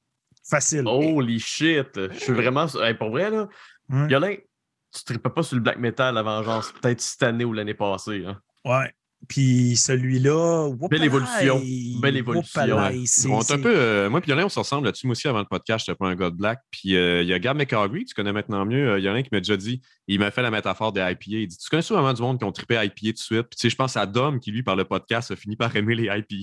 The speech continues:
Speaker 3: A, tu sais, maintenant, super
Speaker 1: Exact.
Speaker 3: fan, il achète des grosses milkshakes, huit pour cent, puis il s'en fout, là, tu sais. Puis, euh, c'est, c'est un peu ça, le black metal. C'est vrai qu'au début, t'as pas tendance à faire, « Hey, wow, c'est donc ben merveilleux, ce, cet univers-là », tu sais, mais ouais, à un moment donné, tu fais, « Non,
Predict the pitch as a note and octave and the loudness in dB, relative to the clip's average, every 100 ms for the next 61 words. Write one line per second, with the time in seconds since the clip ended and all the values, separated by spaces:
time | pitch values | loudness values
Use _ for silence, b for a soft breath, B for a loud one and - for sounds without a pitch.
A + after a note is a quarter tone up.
0 | A#2+ F3 - D#3 C#3+ G2+ G2+ A2+ C3+ B2+ | -6 -8 -4 -2 0 0 0 -2 2 2
1 | A#2+ G#2+ C3 A2 A#2 G2+ A#2 G#2+ F#2 G2 | 2 2 2 0 0 -2 -2 -4 -4 -2
2 | G#2+ A2 F#2+ - A2+ G2 - F2+ - A2 | -4 -4 -4 -2 -2 -2 -4 -8 -2 -2
3 | G2+ E2 - F#2 G#2+ A#2+ A#2+ A#2+ B2+ B | -2 -6 -4 -4 -2 0 0 2 -2 B
4 | B B B - G2+ G2+ F#2+ F#2+ F#2+ F#2 | B B B -2 2 4 4 2 2 2
5 | F#2 F2 G2 - - G#2+ A#2 - A2 F2+ | 0 -2 -8 -8 -4 -2 0 0 0 0
6 | F2 F2 - G2 - A2 D#3+ A2 G2 F2+ | -2 -2 -2 -2 -2 -2 0 2 0 0
7 | A2 A2+ b b b b - B2+ E3+ A#2+ | -4 -6 b b b b -4 0 2 2
8 | A#2+ A#2+ G#2 F#2 A2+ A2 A#2+ G2+ A#2+ A#2 | 2 0 -2 -2 -2 0 0 0 2 0
9 | A2+ G#2 A#2+ G#2+ C3 B2 G#2 G2+ G2 C3 | 0 -2 -2 0 0 0 0 0 0 -2
10 | - G2 F2+ - G#2 G2+ F#2+ F#2 A2 B2 | -2 -4 -4 -6 -2 -2 -2 -2 -4 -4
11 | B2 B2+ G2 F2 F2 F2 A2 G#2+ G2+ A2+ | -6 -4 -2 0 0 0 0 0 -2 -6
12 | B2+ A2 D3 A#2 | -6 -6 -4 -6